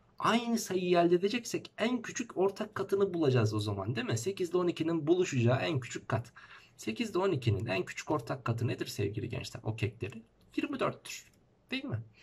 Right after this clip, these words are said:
Demek ki yirmi dörde yirmi dört bir kare oluşturmaya çalışıyoruz. Diyor ki kaç tane halı gerekir? Şimdi bunu yaparken de ben şurayı bir temizleyeyim. Şöyle bir silelim.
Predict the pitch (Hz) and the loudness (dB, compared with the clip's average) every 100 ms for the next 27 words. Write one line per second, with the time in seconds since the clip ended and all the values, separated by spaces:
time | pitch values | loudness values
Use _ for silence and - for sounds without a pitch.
0 | - - - - 208 208 208 214 180 165 | -20 -20 -12 0 4 4 2 2 4 6
1 | 170 175 170 180 160 147 147 143 160 - | 6 8 8 8 6 2 4 4 4 6
2 | 123 113 - 101 95 92 - - 110 85 | 6 6 4 2 2 -2 -6 -8 -6 -4
3 | 80 - 123 - - - - - _ 214 | -6 -6 -8 -8 -12 -12 -16 -20 _ -2
4 | 214 135 190 190 - 165 143 113 104 82 | -2 -2 -2 0 2 2 4 4 4 0
5 | 80 - - _ - - - - - - | -4 -12 -20 _ -20 -20 -20 -12 -2 2
6 | 269 180 - - 110 247 226 202 220 214 | 4 4 4 4 6 6 8 6 8 8
7 | 208 - 92 98 196 190 - 170 120 101 | 8 2 2 0 2 2 2 4 4 4
8 | 127 180 151 110 78 - 127 - _ - | 0 2 2 2 -4 -4 -8 -10 _ -20
9 | _ _ _ _ _ _ - - - 117 | _ _ _ _ _ _ -20 -18 -8 -6
10 | - - 151 107 101 | -6 -6 0 2 0